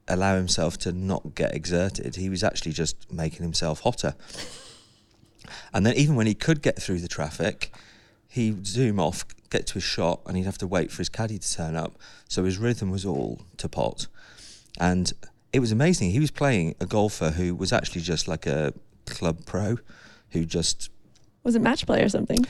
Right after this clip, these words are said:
Speaker 1: No, but it was like a
Speaker 2: Oh.
Speaker 1: head-to-head. They were, they were both sort of, like, four clear of the field in the final
Speaker 2: Oh, I
Speaker 1: round.
Speaker 2: see.
Speaker 1: And this, this club pro, it's his first year or second year on the senior tour.
Speaker 2: Mm-hmm.
Speaker 1: He's having a great year. And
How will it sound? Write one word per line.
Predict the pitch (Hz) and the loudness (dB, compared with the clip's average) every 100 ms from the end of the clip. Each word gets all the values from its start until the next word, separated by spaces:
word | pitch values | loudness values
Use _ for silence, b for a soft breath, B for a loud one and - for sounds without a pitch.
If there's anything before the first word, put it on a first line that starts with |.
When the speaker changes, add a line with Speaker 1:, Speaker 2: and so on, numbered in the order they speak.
| B B | B B
Speaker 1:
No, | 107 135 104 | 4 6 6
but | 113 | 2
it | |
was | - | 2
like | 135 | 4
a | 208 | 4
Speaker 2:
Oh. | |
Speaker 1:
head-to-head. | 185 110 104 113 107 - | 4 2 2 4 2 2
They | - | 0
were, | 104 107 | 2 0
they | - 117 | 2 2
were | 107 | 2
both | 123 127 - | 2 0 2
sort | - - | 0 0
of, | 98 | 0
like, | - | -2
four | - 101 98 | 0 0 0
clear | - 101 92 | 0 0 0
of | 92 | -2
the | |
field | - 101 113 95 | 0 2 2 -2
in | |
the | 85 | -2
final | 98 92 92 | 0 0 4
Speaker 2:
Oh, | |
I | 190 175 | 6 6
Speaker 1:
round. | 175 | 2
Speaker 2:
see. | 160 170 185 B B | 0 0 0 B B
Speaker 1:
And | 92 | 2
this, | 120 - - | 4 2 0
this | 120 - | 0 0
club | - 101 - | 2 2 2
pro, | 113 92 82 | 2 4 4
it's | - | -2
his | 95 | -2
first | 104 98 - 92 | 0 2 0 0
year | 90 95 101 - | 2 2 0 -4
or | 87 80 | -4 -2
second | - 87 | -2 0
year | 95 90 - - - b b - | 0 0 -2 -8 -20 b b -6
on | 92 90 | -2 2
the | |
senior | - 101 98 92 | 2 2 2 0
tour. | 104 107 | -2 -4
Speaker 2:
Mm-hmm. | 113 220 107 233 | 2 4 6 4
Speaker 1:
He's | 92 | 2
having | 95 | -6
a | |
great | - 107 - | 2 4 4
year. | 85 85 95 - - b b b b b b _ _ - - - B B - | 2 2 0 -4 -20 b b b b b b _ _ -18 -14 -14 B B -2
And | 95 | 0